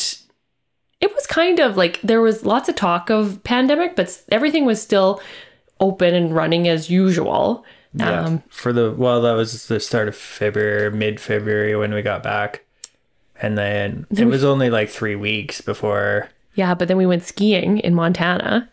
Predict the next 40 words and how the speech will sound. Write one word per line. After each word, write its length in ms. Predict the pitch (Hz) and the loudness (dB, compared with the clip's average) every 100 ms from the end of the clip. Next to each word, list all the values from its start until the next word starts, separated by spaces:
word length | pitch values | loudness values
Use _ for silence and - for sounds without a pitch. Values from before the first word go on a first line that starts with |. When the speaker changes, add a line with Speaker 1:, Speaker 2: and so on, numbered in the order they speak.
| - | -6
Speaker 1:
It 180 | 107 120 | -2 2
was, 120 | 120 | 4
Speaker 2:
Oh, 220 | 120 117 113 | 4 2 2
Speaker 1:
it, 80 | |
Speaker 2:
yes. 280 | 110 104 - | 0 -2 0
Speaker 1:
it 120 | 233 | 2
wasn't 300 | 208 254 359 | 2 2 2
that 180 | 294 247 | 0 0
big 140 | 220 208 | 0 0
of 80 | |
a 60 | 196 | 0
deal 340 | 185 208 285 | 0 2 2
yet. 440 | 262 - 180 - - _ | 2 0 -4 -12 -16 _
Speaker 2:
It 80 | 117 | -4
was 140 | 113 - | -2 -2
kind 360 | 123 120 117 | 0 0 0
of, 120 | 110 | 0
but 120 | 110 107 | 0 0
it 60 | |
wasn't 260 | 101 107 104 | 0 -2 -4
really. 340 | - - - - _ - - | -6 -10 -16 -20 _ -12 -2
Speaker 1:
And 220 | 185 185 | 2 4
then, 460 | 180 180 180 170 - | 4 4 4 2 -2
and 120 | 175 | 0
then 120 | 175 175 | 4 4
when 100 | 165 | 4
we 120 | 160 | 4
got 160 | 160 | 2
home 120 | 170 170 | 0 0
from 180 | 170 | 0
skiing, 460 | 165 - 156 139 135 | 0 0 2 2 2
it 180 | - 143 | 0 2
was, 280 | 143 143 147 | 2 2 -2
that 220 | - 151 | -4 -2
was 360 | 165 151 147 - | -2 -4 -6 -4
when 160 | 165 160 | -2 -2
the 100 | 175 | -2
lockdown 460 | - - - - | -4 -4 -4 -4
happened. 480 | 160 156 - - - | -6 -8 -4 -2 0
And 240 | 180 185 | 0 0